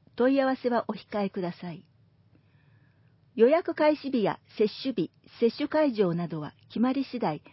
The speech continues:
市ライン公式アカウント、市ホームページなどでお知らせします。予約方法、市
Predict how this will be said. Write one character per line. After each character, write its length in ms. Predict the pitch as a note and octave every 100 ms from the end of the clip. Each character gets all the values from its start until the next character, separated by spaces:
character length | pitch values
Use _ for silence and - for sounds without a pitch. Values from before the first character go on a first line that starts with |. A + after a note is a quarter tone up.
| _ _ _ - -
市 180 | D4+ -
ラ 140 | A3 A3+
イ 100 | C#4
ン 80 |
公 220 | C4+ C4 B3+
式 240 | - A#3+
ア 60 | A3+
カ 180 | A#3
ウ 60 | G#3
ン 80 | F3+
ト、 260 | - D3 - _ _ _ -
市 160 | D4+ -
ホ 280 | - C4+ C#4+
ー 20 |
ム 140 | D4
ペ 160 | D4 C#4
ー 40 |
ジ 100 | F#3
な 120 | F3
ど 100 | E3+
で 100 | E3
お 120 | D#3 D#3+
知 120 | G3
ら 120 | F3+
せ 100 | F3+
し 160 | - E3+
ま 160 | D3+
す。 40 | - _ _ _ _ _ _ _ _ _ _ _ _ _ _ _ _ -
予 140 | A3+
約 320 | C#4+ E4 D#4
方 280 | C4+ C#4 B3+
法、 400 | G#3 E3 D#3 - - _ _ _ _ _ _ _ - -
市 200 | D4+ D4+